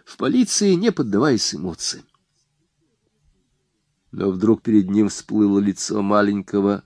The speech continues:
Эрни, и карточный домик его логики, который он так тщательно выстроил, тут же рухнул.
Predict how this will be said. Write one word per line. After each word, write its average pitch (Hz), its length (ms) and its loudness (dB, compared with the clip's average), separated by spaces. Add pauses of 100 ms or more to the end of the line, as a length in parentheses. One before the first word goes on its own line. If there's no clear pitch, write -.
(220)
Эрни, 113 480 -8 (1700)
и - 120 -6
карточный 180 600 -4
домик 143 440 2 (100)
его 92 180 0
логики, 107 680 -6 (1300)
который 190 340 0
он 190 120 0
так 208 200 -2
тщательно 196 560 -4
выстроил, 147 560 -2 (1200)
тут 120 200 -4
же 95 100 0
рухнул. 92 340 -2